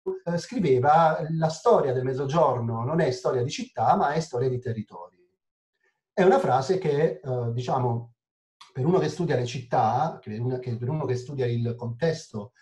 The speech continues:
eh, diciamo, politico, istituzionale del, delle, delle, delle comunità del Mezzogiorno, po-, è una sta-, una frase evidentemente provocatoria, e quindi l'idea iniziale era quella di andare a verificare questo assunto.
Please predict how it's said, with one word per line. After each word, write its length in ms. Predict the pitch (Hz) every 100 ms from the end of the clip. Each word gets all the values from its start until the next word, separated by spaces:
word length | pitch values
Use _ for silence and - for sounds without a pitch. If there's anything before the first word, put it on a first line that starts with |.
| _ _ _
eh, 240 | 110 107
diciamo, 320 | 107 113 120 117
politico, 540 | 123 143 160 113 104
istituzionale 880 | - - 117 - 110 143 135 110 104
del, 340 | 107 107 104 95 _ _ _
delle, 400 | - 110 110 104
delle, 520 | 98 107 107 104 98 95
delle 180 | 113
comunità 480 | 120 123 123 120 156
del 140 | 120 113
Mezzogiorno, 880 | 113 139 123 127 107 107 123 143 - _ _ _
po-, 180 | 214 226
è 140 | 202
una 160 | 214 131
sta-, 240 | 160 - 131
una 120 | 135
frase 220 | 170 151
evidentemente 540 | 120 117 123 135 120
provocatoria, 640 | 113 131 190 220 185 123 135
e 100 | -
quindi 440 | 180 151 131 131
l'idea 520 | 156 190 240 202 139 151
iniziale 500 | 175 190 - 156 180
era 140 | 190
quella 240 | 160 156
di 140 | 156 147
andare 340 | 156 147 139
a 60 | 143
verificare 640 | 123 123 165 233 127 117
questo 300 | 120 117 -
assunto. 680 | 104 - 107 95 - 101 95